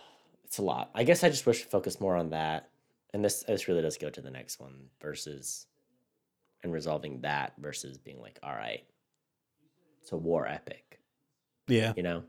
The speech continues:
Speaker 1: We'll talk, I, we'll talk more about it in the next episode. I do have a few
Speaker 2: Mm.
Speaker 1: more fun facts about
Speaker 2: Okay.
Speaker 1: this movie, though.
Speaker 2: Gimme, gimme.
Speaker 1: Um,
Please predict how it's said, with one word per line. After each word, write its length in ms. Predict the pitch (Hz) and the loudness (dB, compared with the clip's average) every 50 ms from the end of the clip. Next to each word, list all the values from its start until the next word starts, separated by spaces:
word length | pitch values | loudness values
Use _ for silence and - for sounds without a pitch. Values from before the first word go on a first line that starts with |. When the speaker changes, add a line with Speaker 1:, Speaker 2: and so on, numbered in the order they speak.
| - _ _ _ _ - | -16 _ _ _ _ -2
Speaker 1:
We'll 100 | 160 151 | -2 4
talk, 180 | - 113 101 85 | 6 6 6 8
I, 180 | 120 131 139 | 8 8 8
we'll 120 | 131 127 - | 8 6 4
talk 200 | - 85 78 - | 2 0 -2 0
more 120 | 80 76 | -4 -4
about 160 | 73 73 73 71 69 | -4 -4 -6 -6 -10
it 60 | 67 - | -14 -14
in 100 | - 78 | -14 -14
the 60 | 76 | -12
next 220 | 71 73 - - - | -12 -12 -14 -14 -16
episode. 440 | 78 - - - - 78 76 76 - - _ - - | -16 -14 -10 -12 -10 -10 -12 -16 -18 -20 _ -14 -6
I 60 | 92 | 6
do 100 | 113 123 | 8 8
have 80 | - 135 | 8 8
a 60 | 113 | 4
few 140 | 127 120 110 | 2 0 0
Speaker 2:
Mm. 40 | 98 | 0
Speaker 1:
more 100 | 82 - | 0 -2
fun 180 | - 82 82 | -4 -10 -10
facts 280 | - - 95 90 - - | -8 -6 -6 -4 -4 -6
about 260 | - - - - _ _ _ _ - | -10 -10 -12 -14 _ _ _ _ -18
Speaker 2:
Okay. 120 | - - - | -18 -14 -12
Speaker 1:
this 160 | - 143 - | -10 -8 -4
movie, 240 | 180 175 175 165 - | -2 -2 -2 -2 -2
though. 160 | - - - - - _ _ _ _ _ _ - - 135 127 123 123 | -8 -10 -16 -18 -20 _ _ _ _ _ _ -16 -10 -8 -6 -4 -4
Speaker 2:
Gimme, 200 | 110 90 120 110 | -4 -4 -4 -8
gimme. 340 | 123 117 120 127 127 123 - - - - 107 | -10 -10 -10 -8 -10 -10 -10 -12 -14 -4 2
Speaker 1:
Um, 420 | 101 98 98 95 90 87 85 82 | 4 6 6 6 6 4 0 -2